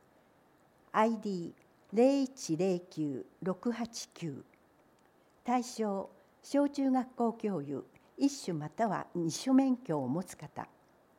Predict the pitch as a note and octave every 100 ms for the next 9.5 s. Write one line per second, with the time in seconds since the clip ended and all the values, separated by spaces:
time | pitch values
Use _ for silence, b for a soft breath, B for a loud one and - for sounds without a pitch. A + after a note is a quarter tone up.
0 | _ b b b _ G#3+ A#3+ A#3 G#3+ F#3+
1 | F3+ - _ _ - C#4 C#4 B3+ B3 -
2 | D3+ C#3+ - b b b - C4+ C4+ B3+
3 | A#3 G#3+ G3 - - C4 F#3+ D3 - -
4 | D3 _ _ _ _ F3 G#3 B3 B3 -
5 | D#3+ D3+ F3 A3 - - C#3 D3 F#3+ G#3+
6 | D#3+ C3+ E3 E3+ G#2+ - _ _ _ b
7 | b b b b _ C4+ C#4+ C4+ C4 B3+
8 | B3+ A#3+ B3 F3 C#3+ - E3+ G3 F#3+ E3+
9 | D#3+ E3 D#3 -